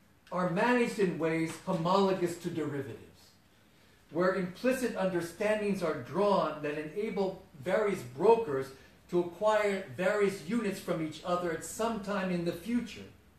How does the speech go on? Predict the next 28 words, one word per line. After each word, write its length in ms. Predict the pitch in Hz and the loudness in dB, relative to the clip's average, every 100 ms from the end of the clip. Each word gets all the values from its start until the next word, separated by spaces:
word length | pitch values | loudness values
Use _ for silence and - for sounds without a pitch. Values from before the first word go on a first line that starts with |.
| - - - - - | -20 -20 -20 -8 -6
according 460 | - 214 226 214 | 2 8 8 6
to 100 | 190 | -2
specific 600 | 175 - 185 226 220 202 196 | -6 -4 -4 -2 -2 -2 -2
conditions 600 | 175 196 214 196 175 151 | -6 -2 -4 -2 -6 -4
that 220 | 156 - | -8 -6
prevail 480 | 170 147 156 151 147 | -8 -4 -2 0 -2
at 120 | 143 | -4
the 60 | 175 | -8
time. 400 | - 214 170 - - - - - _ _ - - - - - - | -4 -4 -4 -10 -20 -20 -20 -20 _ _ -20 -20 -20 -20 -20 -12
These, 280 | 214 247 - 185 | -6 -4 -4 -8
and 120 | - | -2
so, 280 | 202 196 - - - - | 0 0 -4 -16 -20 -18
so 340 | - 214 202 - - - 214 | 0 0 0 -4 -18 -14 0
there's 180 | 202 190 | 2 2
exchange 640 | - - 233 247 254 214 | -6 -12 -2 0 0 0
amongst, 520 | 202 180 170 - - | 0 0 -6 -10 -10
so 100 | 175 | -6
my 220 | 170 262 | 0 0
portfolio, 460 | - 208 196 196 196 | 4 2 2 -2 -2
I'm 140 | 226 | 2
always 220 | 214 208 180 | 2 0 -2
exchanging 600 | - - 196 180 175 147 - | -8 -8 -6 -6 -8 -12 -12
pieces 380 | 226 - 202 | -12 -10 -8
of 120 | 160 156 | -8 -6
my 180 | 185 | -6
portfolio 800 | 185 - 160 151 151 139 139 131 127 139 | -6 -6 -6 -6 -6 -6 -4 -6 -8 -12
with 260 | 143 120 | -12 -8
you. 160 | 120 | -8